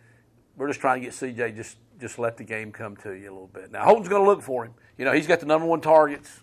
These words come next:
whatever that little fancy phrase is now that we use, who gets the most targets or whatever. He's got the most targets. He didn't have the most catches, I guess, or whatever. But he gets the most targets. He also gets the most attention from the defense, you know.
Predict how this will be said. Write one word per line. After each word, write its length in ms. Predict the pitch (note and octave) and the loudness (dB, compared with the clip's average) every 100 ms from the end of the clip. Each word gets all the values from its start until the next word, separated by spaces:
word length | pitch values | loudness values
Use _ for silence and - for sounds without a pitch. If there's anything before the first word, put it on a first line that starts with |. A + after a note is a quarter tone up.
| _ | _
whatever 340 | - B2+ C#3 C#3 | -6 -2 -2 -2
that 180 | C3+ C#3+ | -4 -6
little 160 | C#3+ | -10
fancy 400 | A#2 C#3 C3+ - | -6 -6 -6 -8
phrase 440 | B2+ C#3+ C3+ C3 A#2 | -8 -2 -2 -2 -8
is 200 | B2 A#2 | -10 -8
now 180 | B2+ B2 | -8 -8
that 100 | B2 | -10
we 140 | A#2+ | -10
use, 320 | B2+ B2+ A#2+ - - _ | -10 -10 -12 -16 -20 _
who 100 | C#3+ | -12
gets 200 | B2 B2 | -8 -8
the 100 | C3 | -4
most 220 | B2+ B2 | -4 -4
targets 560 | - B2+ B2+ A#2 A#2 - | -4 2 2 0 -6 -10
or 60 | |
whatever. 500 | A#2 A#2+ A#2+ A#2 A#2 - _ | -6 -4 -2 -2 -6 -12 _
He's 160 | C#3+ C#3+ | -8 0
got 240 | C#3+ D#3 | 4 4
the 80 | D3 | 2
most 260 | C#3 C3 - | -6 -6 -4
targets. 480 | D3 C#3 A#2 A2 - | 0 2 0 -6 -8
He 80 | |
didn't 220 | C3+ C#3 A#2+ | -6 -4 -4
have 160 | C3+ | -6
the 40 | C3 | -6
most 220 | B2+ - | -8 -6
catches, 380 | C#3 B2+ B2+ A#2 | -4 -4 -6 -6
I 100 | A2 | -6
guess, 580 | G#2 A#2+ A#2+ B2 - _ _ - - | -6 -6 -6 -8 -14 _ _ -20 -12
or 80 | A#2+ | -6
whatever. 640 | A#2+ B2 A#2+ A#2+ A#2 A#2 _ _ _ - | -2 0 0 -2 -4 -14 _ _ _ -6
But 360 | A#2 A2+ G#2+ - | 0 0 0 -6
he 100 | A#2+ | -8
gets 220 | D3+ D3+ | -8 -6
the 80 | D3 | -6
most 240 | C#3 A#2+ | -6 -2
targets. 560 | C#3+ C#3 B2 A#2+ - - _ _ - | 2 2 2 -6 -16 -20 _ _ 2
He 80 | |
also 220 | C3 C3+ C#3+ | 4 4 0
gets 180 | C3+ | -6
the 80 | C3 | -4
most 220 | C3+ C3 | -4 -4
attention 360 | B2+ C#3 B2 B2+ | -4 -6 -6 -8
from 160 | C3+ B2 | -10 -8
the 60 | |
defense, 680 | B2 B2+ A#2 A2 G#2 A2 - _ - | -8 -8 -10 -10 -10 -12 -20 _ -14
you 100 | A2+ | -6
know. 300 | A#2 A#2 G2 | -2 0 -2